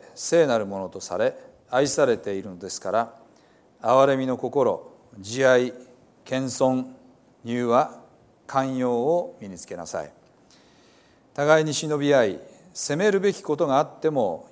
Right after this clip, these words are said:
許し合いなさい。主があなた方を許してくださったように、あなた方も同じようにしなさい。これらすべてに加えて、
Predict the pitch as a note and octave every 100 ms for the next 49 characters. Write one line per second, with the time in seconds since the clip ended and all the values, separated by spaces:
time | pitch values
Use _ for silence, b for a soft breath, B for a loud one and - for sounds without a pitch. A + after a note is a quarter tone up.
0 | A2 A#2+ B2 - A#2 A2 G#2 - F2 -
1 | - _ _ b b b b b - F3
2 | D#3+ C#3+ C#3+ C3 C3+ C3+ C3 B2+ B2 C3
3 | C#3+ A#2 A#2+ C3 - A#2+ A#2+ A2+ A#2+ A#2+
4 | A2+ A2 G#2+ D3 F3 - _ A2 A#2+ A2
5 | A2+ A2 G#2+ B2 D#3 - - G2+ G#2+ G#2
6 | G2+ F#2 A2 C3+ E2+ D2+ - - - _
7 | b b b b b b b b F3 F3
8 | D#3+ - G#3+ F3+ D3 A#2+ A#2+ A#2 A2 G#2+
9 | D3 B2+ - -